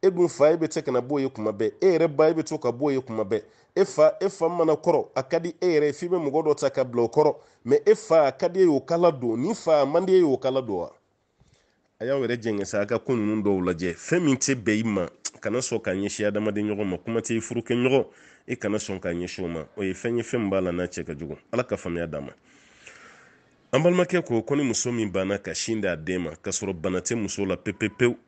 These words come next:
k'o ko bɛ cogo di? Ɛ, a bɛ den ka hakɛ ta kɛ. Den ka hakɛ de ye bangasi d'a ma ye. Allahu Taala ko ten de, "والوالدات يرضعن أولادهن حولين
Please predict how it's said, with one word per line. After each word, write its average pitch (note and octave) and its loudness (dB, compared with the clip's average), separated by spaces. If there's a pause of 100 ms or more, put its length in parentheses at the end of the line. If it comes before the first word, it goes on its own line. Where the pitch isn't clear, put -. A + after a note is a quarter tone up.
(120)
k'o C3 -2
ko A2+ -4
bɛ F#2+ -4
cogo F#2 -4
di? - -10 (800)
Ɛ, C3 0
a A2+ -2
bɛ A#2 -2
den C#3+ 0
ka B2 2
hakɛ G2+ -2
ta D#2 -6
kɛ. - -14 (800)
Den B2 -2
ka B2 4
hakɛ A2 0
de G2 -2
ye F#2 2
bangasi G2 -4
d'a E2 -4
ma D#2 -8
ye. C2 -10 (100)
Allahu A#2 -4
Taala F#2+ -2
ko F#2 -10
ten E2 -8
de, C#2+ -10 (100)
"والوالدات F#2+ -2
يرضعن F#2 -4
أولادهن F2+ -4
حولين G#2+ -2